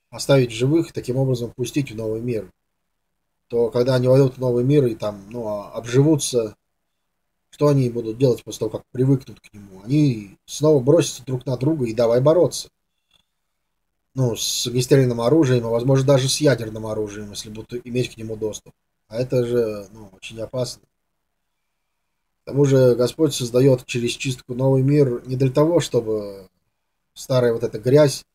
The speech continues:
перешла благополучно в новый мир и начала разрушать его. И вообще Господь создал мир и людей не для того, чтобы люди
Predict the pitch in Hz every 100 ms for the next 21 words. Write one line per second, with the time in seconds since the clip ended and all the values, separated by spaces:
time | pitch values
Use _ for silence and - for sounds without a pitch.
0 | _ 127 123 - 143 123 104 104 107 -
1 | 117 113 - 113 113 120 117 123 160 139
2 | - _ _ _ _ - 117 120 - 120
3 | 135 120 113 120 147 131 135 107 95 -
4 | _ _ _ _ _ _ _ _ _ _
5 | _ _ _ - 117 139 131 175 175 123
6 | 107 - 151 127 - 127 110 113 107 104
7 | 101 95 - 120 151 135 117 113 131 147
8 | 131 - _ _ _ _ _ _ - 120
9 | 127 127 151 143 123 117 139 117 110 98
10 | 95